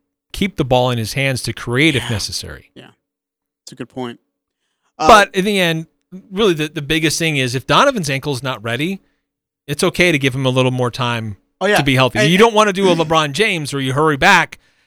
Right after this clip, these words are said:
Speaker 1: and then you play a game and then you're out for another two weeks.
Speaker 2: So, and, and that's true. Uh, but at the same time, if he is healthy and they're just like, "Look,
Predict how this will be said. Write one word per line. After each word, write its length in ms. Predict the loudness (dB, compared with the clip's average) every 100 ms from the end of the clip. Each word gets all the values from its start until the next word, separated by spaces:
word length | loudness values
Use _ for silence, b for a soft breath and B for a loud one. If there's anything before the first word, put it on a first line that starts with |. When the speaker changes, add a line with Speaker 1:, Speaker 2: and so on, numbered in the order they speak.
| _ -6
Speaker 1:
and 120 | -2
then 340 | -2 -2 -6 -6
you 80 | -2
play 240 | 2 2
a 20 | 4
game 300 | 2 2 0
and 80 |
then 60 | -4
you're 140 | 2
out 160 | 2 0
for 80 | -4
another 220 | -6 -6
two 140 | -8 -6
weeks. 480 | -6 -6 -12 -14 _ _ _ _ _ _ _ _ _ _ -16
Speaker 2:
So, 360 | -4 -2 -2 _ _ _ _ _ _ _ _ -6
and, 220 | -4 -2
and 100 | 0
that's 240 | 0 -2
true. 340 | -10 -12 -10 -12 _ _
Uh, 240 | -10 -10 -4
but 180 | -2
at 60 | -2
the 80 | -4
same 240 | -2 0
time, 280 | 2 0 0 -6
if 200 | -8 -8
he 100 | -8
is 280 | -4 -4
healthy 520 | -2 -2 -2 -6 -10 -10 _ -10
and 140 | -6 -4
they're 120 | -4
just 180 | -4 -4
like, 140 | -4
"Look, 240 | -4 -6